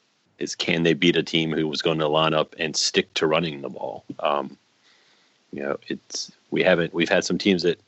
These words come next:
have the ability to run, but we haven't played many that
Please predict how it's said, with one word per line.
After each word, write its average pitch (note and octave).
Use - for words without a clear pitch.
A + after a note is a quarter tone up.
have F2
the E2+
ability F2
to D#2+
run, D#2
but D#2+
we E2
haven't D#2+
played E2
many D#2+
that D2